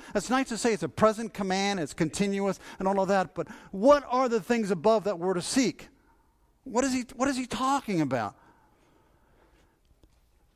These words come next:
Who is the prize of the above?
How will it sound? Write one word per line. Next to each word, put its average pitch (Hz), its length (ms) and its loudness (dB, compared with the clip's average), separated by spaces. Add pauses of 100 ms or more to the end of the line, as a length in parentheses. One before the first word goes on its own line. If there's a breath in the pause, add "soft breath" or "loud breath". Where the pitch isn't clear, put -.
(720)
Who 320 400 2
is 262 360 0
the 180 140 2
prize 233 760 0
of 190 480 2
the 196 200 0
above? 139 580 0